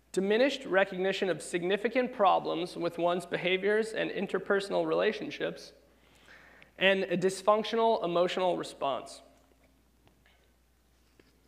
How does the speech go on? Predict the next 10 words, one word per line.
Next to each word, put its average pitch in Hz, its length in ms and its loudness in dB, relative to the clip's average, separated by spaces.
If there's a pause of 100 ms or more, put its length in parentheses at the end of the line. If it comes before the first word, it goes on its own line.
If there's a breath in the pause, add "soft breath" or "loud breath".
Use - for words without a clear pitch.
(920 soft breath)
Now 165 120 0
take 247 280 4
a 277 60 0
moment 180 400 2 (1080)
and 175 180 0
think 208 280 -2
of 170 100 -4
someone 170 340 -2
who 170 120 -6
uses 156 560 -4